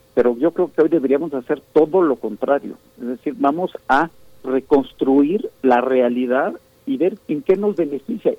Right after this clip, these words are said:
y nada más utilizar lo que nos beneficie, porque vaya que necesitamos símbolos, eh, fuertes, eh, eh, eh, eh, reconstruir, incluso podremos reconstruir, el,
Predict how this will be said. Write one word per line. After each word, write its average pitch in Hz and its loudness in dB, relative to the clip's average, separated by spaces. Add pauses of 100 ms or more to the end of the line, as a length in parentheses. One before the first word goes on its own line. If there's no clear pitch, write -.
y 143 -4
nada 208 0
más 185 -4
utilizar 170 -6
lo 208 -8
que 160 -2
nos 127 -4
beneficie, 123 -4 (160)
porque - -2
vaya 147 0
que 147 -6
necesitamos 131 -2 (800)
símbolos, 147 2 (140)
eh, - -8 (140)
fuertes, 143 2 (500)
eh, 110 0 (840)
eh, 107 -2 (680)
eh, - -4
eh, 147 4 (180)
reconstruir, 147 2 (220)
incluso 160 -2
podremos 170 2
reconstruir, 147 0
el, 143 -2